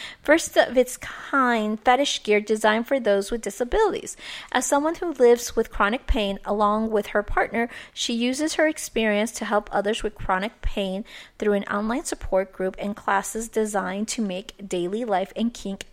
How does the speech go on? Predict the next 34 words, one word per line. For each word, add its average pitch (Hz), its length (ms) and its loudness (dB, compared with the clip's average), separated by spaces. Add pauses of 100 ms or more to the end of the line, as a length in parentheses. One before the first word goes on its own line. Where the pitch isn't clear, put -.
easier 196 540 -4
to - 160 -8
manage. 370 840 -6 (360)
When 240 240 6
not 254 240 0
traveling 403 460 -2
to 392 200 0
teach - 500 -4 (340)
at 226 220 2
kink 359 220 -8
convention, 202 600 -2
she 220 160 -2
volunteers 214 520 0
two - 180 -6
days 269 300 2
a 381 60 0
week 254 240 -2 (320)
at - 180 -6
the 214 240 -2 (240)
Woodshed 220 580 2
Orlando 262 460 2
as 208 200 -2
a 202 80 -2
D 220 260 -4
M 302 140 -4
and 370 180 -8
educator. 208 640 -4 (360)
Locally, 320 480 2
she 240 320 -2
has 220 400 -2
been 208 420 -2
a 202 120 -4
founding 233 500 0
member 226 440 0